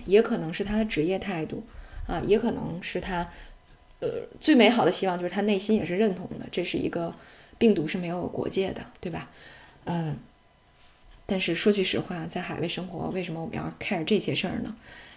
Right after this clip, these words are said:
对于悠悠来讲，我认为表面过得去已经不错了。为什么悠悠这么说？作为一个H R的从业者，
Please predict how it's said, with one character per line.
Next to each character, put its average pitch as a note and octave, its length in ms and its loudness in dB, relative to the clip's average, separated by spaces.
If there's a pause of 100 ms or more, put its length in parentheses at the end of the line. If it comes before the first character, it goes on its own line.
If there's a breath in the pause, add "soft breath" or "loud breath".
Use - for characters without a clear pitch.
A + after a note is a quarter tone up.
(120)
对 A3 140 6
于 G#3 60 6
悠 G#3 100 6
悠 G#3 140 4
来 D#3 160 -2
讲， D#3 240 -6
我 E3 100 -2
认 F3 120 -2
为 E3+ 120 -4
表 - 160 -4
面 F3+ 180 -4
过 G3 140 0
得 F#3 80 2
去 F3+ 300 0
已 D3+ 80 2
经 G3+ 180 0
不 D#3+ 140 -2
错 G#3+ 280 2
了。 - 160 -6 (380 loud breath)
为 B3+ 100 8
什 A3 120 10
么 G3 80 4
悠 G#3+ 140 6
悠 G3 100 6
这 G#3+ 100 0
么 F#3+ 100 0
说？ F3 300 -4
作 G#3+ 180 0
为 G3+ 120 2
一 F#3+ 40 -2
个 G3 120 -2
H - 320 0
R G#3 100 2
的 F#3 60 0
从 F3 200 -4
业 F3 140 -4
者， - 160 -6